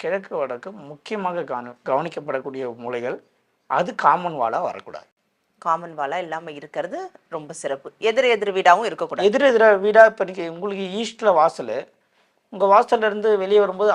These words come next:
Speaker 1: ஆப்போசிட்ல இன்னொரு வீடு இருந்ததுன்னா அதுவுமே உங்களுக்கு மருத்துவ செலவும் அரசாங்கத்தின் மூலியமாக கிடைக்கக்கூடிய ஆதாயத்தையும் அது குறைக்கும்.
Speaker 2: குறைக்கும். வடக்குல இருந்ததுன்னா, வடக்கு பார்த்த
Speaker 1: வடக்கு,
Speaker 2: வாசலா இருந்து
Speaker 1: இப்போ வடக்கு பார்த்த வாசலா இருந்தா கூட உங்களுக்கு கிழக்குல இன்னொரு வீடு இருக்குல்ல.
Speaker 2: ஆ.
Speaker 1: அதுதான் தவறுன்ற.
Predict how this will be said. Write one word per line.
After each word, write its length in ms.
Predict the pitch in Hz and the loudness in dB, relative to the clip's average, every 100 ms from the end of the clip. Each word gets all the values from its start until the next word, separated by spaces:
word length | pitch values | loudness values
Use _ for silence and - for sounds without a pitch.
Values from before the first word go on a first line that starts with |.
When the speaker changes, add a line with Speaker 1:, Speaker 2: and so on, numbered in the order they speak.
| 165 | 4
Speaker 1:
ஆப்போசிட்ல 500 | 214 233 - 202 175 | 2 -2 -6 -8 -6
இன்னொரு 200 | 175 165 190 | -4 -6 -6
வீடு 160 | 175 | -8
இருந்ததுன்னா 300 | 160 170 220 147 | -6 -6 -4 -2
அதுவுமே 440 | 143 180 202 196 208 | -2 -2 -4 -4 -6
உங்களுக்கு 320 | 165 143 143 160 | -8 -10 -10 -8
மருத்துவ 460 | 139 180 196 196 156 | -6 -6 -6 -10 -8
செலவும் 320 | 131 135 180 131 | -6 -6 -4 -2
அரசாங்கத்தின் 800 | 156 196 220 214 208 196 202 160 | 0 2 2 2 -2 -6 -8 -8
மூலியமாக 580 | 143 139 139 139 165 196 - _ _ _ - | -6 -6 -4 -4 -4 -8 -14 _ _ _ 0
கிடைக்கக்கூடிய 540 | 170 175 165 147 139 135 | 0 -2 -4 0 4 4
ஆதாயத்தையும் 680 | 170 165 147 123 135 196 180 | 4 2 0 -4 -10 -12 -10
அது 100 | 120 101 | -10 -12
குறைக்கும். 340 | - _ _ _ - | -16 _ _ _ -14
Speaker 2:
குறைக்கும். 340 | 131 - _ _ - | -14 -16 _ _ -2
வடக்குல 360 | 202 262 294 269 | 0 0 0 -2
இருந்ததுன்னா, 420 | 254 240 247 285 - _ _ | -2 -8 -8 -10 -10 _ _
வடக்கு 260 | 180 220 220 | 0 0 2
பார்த்த 220 | 208 180 | 4 8
Speaker 1:
வடக்கு, 260 | - 247 208 | 8 6 2
Speaker 2:
வாசலா 80 | 190 | 2
இருந்து 260 | 185 214 | 0 -2
Speaker 1:
இப்போ 160 | 226 190 | 2 6
வடக்கு 220 | 180 208 208 | 6 6 4
பார்த்த 200 | 190 185 | 4 4
வாசலா 300 | 175 190 175 | 2 4 4
இருந்தா 220 | 165 165 151 | 4 2 0
கூட 120 | 190 | -2
உங்களுக்கு 320 | 262 196 175 160 | -2 -2 -4 0
கிழக்குல 360 | 190 208 202 196 | 2 2 0 0
இன்னொரு 200 | 170 165 175 | 0 -2 -4
வீடு 180 | 170 160 | -6 -8
இருக்குல்ல. 300 | 139 127 139 _ _ _ _ _ _ 160 | -10 -12 -14 _ _ _ _ _ _ -16
Speaker 2:
ஆ. 20 | 135 _ _ _ _ _ _ _ | -16 _ _ _ _ _ _ _
Speaker 1:
அதுதான் 460 | - 127 127 180 180 | -14 -12 -4 -4 -4
தவறுன்ற. 340 | 110 95 80 | -8 -8 -14